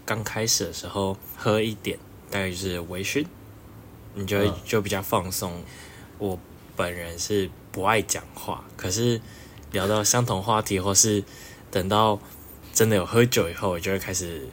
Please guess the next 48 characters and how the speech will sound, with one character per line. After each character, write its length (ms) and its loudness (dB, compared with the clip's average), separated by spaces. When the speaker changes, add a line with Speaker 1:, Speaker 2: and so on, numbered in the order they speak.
Speaker 1:
变 140 6
得 80 4
更 220 4
健 180 4
谈， 300 -6
就 120 -4
是 200 -4
话 240 2
很 160 -2
多， 200 -4
话 220 -6
痨， 220 -6
然 100 4
后 20 6
一 60 6
直 160 2
嘎。 340 0
Speaker 2:
我 100 -6
可 140 -2
以 80 2
感 220 -4
受 120 -6
得 140 -4
出 240 -6
来， 180 -6
因 80 -4
为 60 0
我 160 0
有 60 -4
看 260 -6
过。 160 -6
Speaker 1:
这 100 -2
是 220 2
第 180 0
一 60 2
阶 220 -2
段 200 -2
啊， 160 0
第 200 4
二 160 6
阶 200 2
段 320 0
喝 220 4
更 280 2
多 220 2
的 160 0
时 200 -6
候， 260 -2